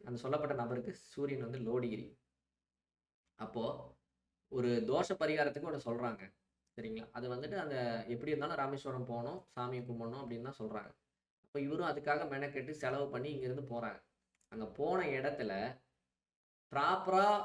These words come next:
எப்படி சாமியை கும்பிடணும்னு ஒரு வழிமுறை சொல்றாங்களோ, அதாவது தீர்த்தத்துல எல்லாம் நீராடி சிவனை தரிசிக்கணும்னு சொல்றாங்களோ, அதுவே அவங்களுக்கு அந்த தகவலே தெரிய வரல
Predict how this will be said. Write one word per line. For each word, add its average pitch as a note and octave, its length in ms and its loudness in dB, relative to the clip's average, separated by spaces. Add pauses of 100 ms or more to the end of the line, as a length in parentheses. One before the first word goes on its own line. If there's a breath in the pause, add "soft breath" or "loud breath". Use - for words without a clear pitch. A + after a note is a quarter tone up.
எப்படி D3 300 2
சாமியை D3 400 2
கும்பிடணும்னு C#3+ 540 0
ஒரு D3 200 4
வழிமுறை C#3+ 360 2
சொல்றாங்களோ, A#2+ 560 -2 (440)
அதாவது B2+ 200 -2
தீர்த்தத்துல D3+ 420 0
எல்லாம் D3+ 160 0
நீராடி D3 500 2 (840)
சிவனை D3 240 0
தரிசிக்கணும்னு C#3+ 680 -2
சொல்றாங்களோ, A#2+ 460 0
அதுவே D3+ 380 2
அவங்களுக்கு D3 440 4
அந்த B2 120 -4
தகவலே D3+ 440 0
தெரிய D3+ 240 2
வரல B2+ 260 2